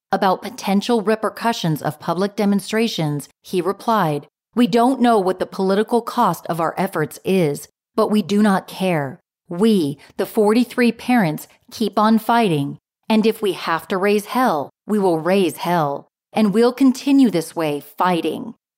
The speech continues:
One parent, Felipe de la Cruz, stood in unity with the families, even though he did not have a missing family member. His son had narrowly escaped being abducted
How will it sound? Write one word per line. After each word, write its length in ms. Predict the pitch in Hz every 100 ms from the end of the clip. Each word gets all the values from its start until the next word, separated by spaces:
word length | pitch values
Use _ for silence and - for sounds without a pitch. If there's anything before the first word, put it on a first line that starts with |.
| _ _ _ _
One 380 | 196 190 226 247
parent, 480 | - 185 147 143 - _
Felipe 540 | - 220 220 226 247 208
de 140 | 185
la 140 | 208
Cruz, 500 | 220 - 262 175 156 -
stood 460 | - - 220 208 220
in 240 | 254 247
unity 420 | 226 254 220 175
with 240 | 156 190 190
the 80 | 180
families, 640 | 190 185 190 160 143 143 - _ -
even 300 | 240 247 254
though 280 | 247 175
he 160 | 170 220
did 180 | 190 170
not 320 | 180 180 -
have 240 | - 208
a 80 | 190
missing 340 | 175 160 165 143
family 440 | 196 190 196 170
member. 460 | 151 139 143 139 - _ _
His 220 | - 240
son 380 | - - 208 220
had 260 | 202 202 156
narrowly 600 | 151 156 170 185 208 226
escaped 640 | 214 - - 220 160 -
being 260 | - 160 170
abducted 640 | 190 165 214 208 165 147